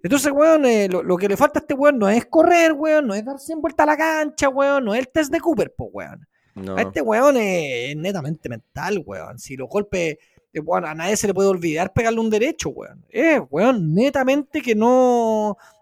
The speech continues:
Speaker 1: no está sintiendo y no está con timing ni confianza. Y esa weá, como tú decís, esa es la mierda, po. Y ahora, ¿a qué se
Speaker 2: Mm.
Speaker 1: debe esa mierda? Nadie lo sabe, po.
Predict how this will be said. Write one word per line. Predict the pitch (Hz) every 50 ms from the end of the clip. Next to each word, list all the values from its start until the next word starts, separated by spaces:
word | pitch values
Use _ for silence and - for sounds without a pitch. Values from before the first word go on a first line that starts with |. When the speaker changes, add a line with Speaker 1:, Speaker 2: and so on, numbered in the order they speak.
| -
Speaker 1:
no | 180 226
está | 233 - _ - 269 254
sintiendo | - - 262 240 202 _ - - 262 294 302 302 302 294 302 294
y | 277
no | 285
está | 269 - _ - 285 277
con | 277 262 - _ _
timing | - 277 302 311 302 302 294 285 277
ni | 269 247
confianza. | 220 208 190 - - 370 392 370 320 - - 302
Y | 214 233
esa | 240 - - 262
weá, | 240 247 247 269 285 294 302 302 302 302 294 285 - - - - - - _ _
como | - 202 208 214
tú | 240 269 285
decís, | 285 262 - 294 311 311 320 320 311 311 - -
esa | 285 - -
es | 330 320
la | 330 330
mierda, | 311 269 208 170 151 135 131 120
po. | 117 110 113 - - - - -
Y | 170 175 185
ahora, | 202 220 220 208
¿a | 202
qué | 196 202 294
se | - 294 277
Speaker 2:
Mm. |
Speaker 1:
debe | 277 277 277 269
esa | - 269 254
mierda? | 262 269 302 302 285 311 294
Nadie | 285 294 320 330 330
lo | 269
sabe, | - - - - - - -
po. | - _ - -